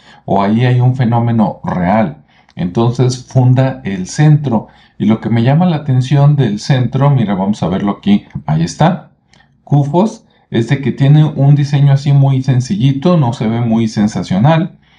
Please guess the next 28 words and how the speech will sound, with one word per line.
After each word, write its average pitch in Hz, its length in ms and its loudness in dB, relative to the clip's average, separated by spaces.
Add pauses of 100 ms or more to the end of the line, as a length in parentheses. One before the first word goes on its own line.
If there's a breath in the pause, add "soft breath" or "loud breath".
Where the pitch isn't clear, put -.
(340 soft breath)
Y 110 140 0
de 135 200 2
hecho, 160 380 0
buscando 135 560 -2
por 127 120 -4
aquí 113 220 -4
en 135 140 2
este 135 240 -2
menú, 156 440 4 (1040)
dice 117 360 0
que - 80 -2
tú 120 160 -2
no 127 180 0
puedes 113 300 -4
hacerte 110 480 -4
miembro. 131 580 0 (380 loud breath)
O 107 100 -6
sea, 123 240 0
no 123 200 2
te 139 120 0
venden 139 380 4
una 135 180 2
membresía 127 840 0
así 123 180 -4
como 117 300 -4
para - 160 -4
sacar 113 400 -4
dinero, 123 520 0